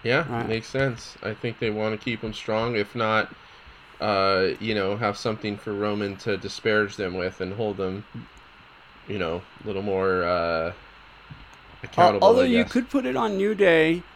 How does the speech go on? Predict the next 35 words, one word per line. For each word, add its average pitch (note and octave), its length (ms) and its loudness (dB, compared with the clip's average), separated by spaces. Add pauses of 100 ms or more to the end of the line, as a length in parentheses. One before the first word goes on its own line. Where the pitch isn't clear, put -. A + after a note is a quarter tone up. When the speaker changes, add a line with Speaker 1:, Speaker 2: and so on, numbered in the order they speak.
(240)
Speaker 2:
to D3+ 120 -2
set D#3 300 6
up, D3 300 4
you C#3+ 140 6
know, A#2+ 460 4
the, A2 240 2
the, B2 320 2
the A#2 120 0
family B2+ 500 2
kinda A#2+ 300 2
falling A#2+ 380 2
apart A#2+ 440 -2
type - 260 -2
of - 80 -12
thing. - 360 -6 (360)
Um, G2+ 400 -4
that A2 200 -4
could A#2+ 140 -6
be A2+ 120 -2
a G#2+ 60 0
story A2+ 360 -2
too, A#2+ 340 0
where, G#2+ 260 2 (480)
where A#2 380 4 (480)
Reigns D#3+ 520 10
retains, B2 640 4
the C3+ 80 0
Usos C3 460 4
lose B2+ 280 4
it, C3 180 4
and B2+ 80 2
it's - 180 -4
like, G#2 300 2
you B2 80 2
know G2 240 -2